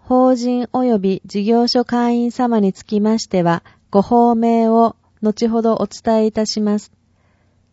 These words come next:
会費は本会が進めております、福祉教育、ボランティアセンターの運営、地域サポーター活動、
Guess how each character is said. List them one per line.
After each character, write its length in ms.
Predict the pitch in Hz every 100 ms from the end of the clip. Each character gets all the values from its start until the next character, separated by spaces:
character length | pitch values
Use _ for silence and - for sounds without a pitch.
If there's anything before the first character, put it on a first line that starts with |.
| _ _ _ _
会 280 | - 254 254
費 160 | 254
は 220 | 233 233 - _ _
本 320 | 269 269 247
会 240 | 220 202
が 120 | 190
進 320 | 190 190 - 202
め 120 | 196
て 100 | 208
お 120 | 202
り 120 | 202
ま 160 | 202 208
す、 260 | - 170 - _ -
福 240 | 214 240
祉 220 | 240 247
教 280 | - 247 233
育、 400 | 190 - 170 165 _ _ _
ボ 140 | 196 208
ラ 180 | 233
ン 80 | 240
テ 120 | -
ィ 120 | 247 240
ア 80 |
セ 200 | 233 247
ン 100 | 226
タ 220 | - 190 180
ー 40 |
の 200 | 170 170
運 240 | 175 175
営、 300 | 180 180 180 - _ _ _
地 260 | - 269 254
域 180 | - 202
サ 200 | 196 185
ポ 240 | 220 214
ー 40 |
タ 220 | 208 220 214
ー 20 |
活 340 | 220 208 190
動、 280 | 170 156